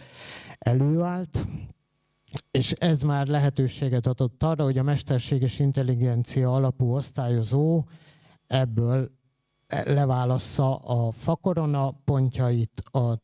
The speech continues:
törzs pontjait, a talaj természetesen az megy a kisebb pontsűrűségből, ebből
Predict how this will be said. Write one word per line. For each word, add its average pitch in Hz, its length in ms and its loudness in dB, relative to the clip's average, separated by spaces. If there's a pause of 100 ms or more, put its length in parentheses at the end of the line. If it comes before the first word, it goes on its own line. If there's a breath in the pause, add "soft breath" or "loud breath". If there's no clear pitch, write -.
törzs 175 380 0
pontjait, 123 880 0 (1040 loud breath)
a 123 120 2
talaj 127 360 0
természetesen 123 920 0
az 113 180 2
megy 131 280 2
a 110 160 -2
kisebb 170 440 -2
pontsűrűségből, 127 1160 0
ebből 117 460 -2